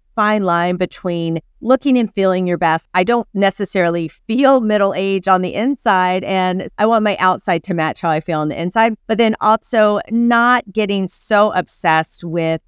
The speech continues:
every little thing and understanding that, hey, aging, it's a privilege. Not everyone gets to do it.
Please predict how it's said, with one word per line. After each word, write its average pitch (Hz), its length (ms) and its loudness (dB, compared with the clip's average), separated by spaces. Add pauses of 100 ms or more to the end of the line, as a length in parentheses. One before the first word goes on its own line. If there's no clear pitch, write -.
every 208 280 4
little 180 260 0
thing 175 380 -4
and 220 260 2
understanding 220 720 0
that, 175 200 -2
hey, 226 360 -2
aging, 233 540 0
it's - 160 -6
a 185 60 0
privilege. 185 580 -2
Not 165 200 0
everyone 170 400 -2
gets 156 260 -4
to 165 140 -4
do 156 260 -4
it. 208 200 2